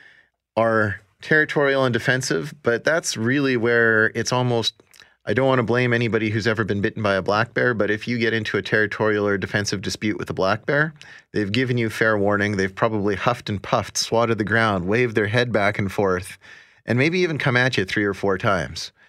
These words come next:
If you are still pressing the issue, if you haven't just made yourself big, talked to the bear in a calm, deep Johnny Cash type voice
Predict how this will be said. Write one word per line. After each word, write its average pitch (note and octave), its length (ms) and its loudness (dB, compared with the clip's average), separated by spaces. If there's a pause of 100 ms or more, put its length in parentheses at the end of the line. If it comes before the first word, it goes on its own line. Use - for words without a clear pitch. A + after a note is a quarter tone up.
(560)
If A#2 600 -2
you C3 280 0
are A#2 180 2
still C3 360 -2
pressing A#2+ 480 -2
the - 140 -4
issue, D#3+ 500 -2
if G2 160 -6
you G#2 80 0
haven't A#2+ 280 0
just G2+ 160 -4
made G#2+ 200 0
yourself F#2+ 400 -2
big, C#3+ 380 -2
talked F2 280 -2
to - 60 -4
the E2 80 -10
bear F2+ 240 2
in F2 80 -2
a E2 60 -4
calm, F2 420 -2
deep F2 300 -8
Johnny E2+ 300 -4
Cash E2 340 -2
type E2 240 -2
voice F#2+ 420 -2